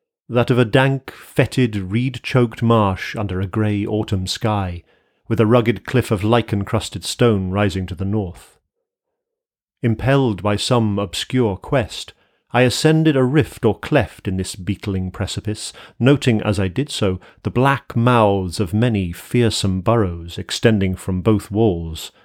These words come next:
into the depths of the stony plateau. At several points the passage was roofed over by the choking of the upper parts of the narrow fissure, these places being exceedingly dark, and forbidding the perception of such burrows as may have existed there.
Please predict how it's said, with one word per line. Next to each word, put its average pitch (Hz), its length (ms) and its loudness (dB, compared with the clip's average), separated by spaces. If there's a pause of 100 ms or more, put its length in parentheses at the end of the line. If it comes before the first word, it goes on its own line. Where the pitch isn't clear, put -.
(140)
into 95 160 -2
the 85 100 -2
depths - 540 -2
of 90 80 -6
the 90 80 -8
stony 90 460 0
plateau. 85 560 -6 (1700)
At 113 80 -2
several 135 400 0
points 117 420 0
the 156 80 -4
passage 131 420 0
was 107 200 -2
roofed 143 280 0
over 117 380 4
by 98 140 -2
the 98 100 -2
choking 120 580 0
of 95 120 -6
the 107 100 -2
upper 110 240 -2
parts - 400 0
of 101 80 -6
the 101 80 0
narrow 101 300 0
fissure, 92 480 -6 (360)
these 127 220 4
places 113 400 2
being 95 380 2
exceedingly 95 640 -4
dark, 95 640 -6 (320)
and 113 120 2
forbidding 131 520 4
the 101 60 0
perception 110 500 0
of 92 100 -4
such 104 300 -2
burrows 98 400 2
as 92 160 -4
may 104 160 2
have 92 140 -4
existed 92 580 0
there. 85 340 -8